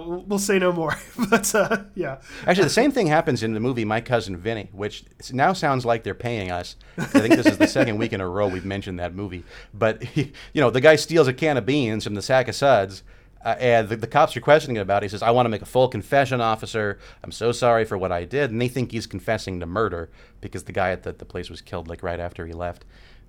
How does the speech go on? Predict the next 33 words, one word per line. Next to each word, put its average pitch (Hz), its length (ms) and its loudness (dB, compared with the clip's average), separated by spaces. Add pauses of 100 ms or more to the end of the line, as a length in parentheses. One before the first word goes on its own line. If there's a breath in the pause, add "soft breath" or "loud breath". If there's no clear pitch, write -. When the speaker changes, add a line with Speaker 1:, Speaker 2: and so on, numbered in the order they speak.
(220)
Speaker 2:
Um, 85 200 -12 (680)
that 127 140 -8
kind 294 120 -8
of 233 60 -10
thing 294 140 -10
happens 170 400 -8
in 101 80 -8
real 104 140 -6
life. 110 160 -10
It's 85 100 -16
not 98 120 -10
just - 200 -16
movies. 107 300 -14 (1080)
Speaker 1:
Okay, 202 380 -6 (360)
so 190 220 -2
here's 233 220 -2
another. 165 360 -2 (440)
And, 170 360 -2
you 220 80 -4
know, 190 100 4
we, 190 200 -2
we've 202 220 -4
had - 120 4
a 240 60 -2
bit 214 160 0
of 196 60 0
a 185 80 2
theme 180 500 -4 (220)
the 175 60 -6
last 165 240 -2
couple 180 200 -4
weeks 165 240 -8
of 156 380 -8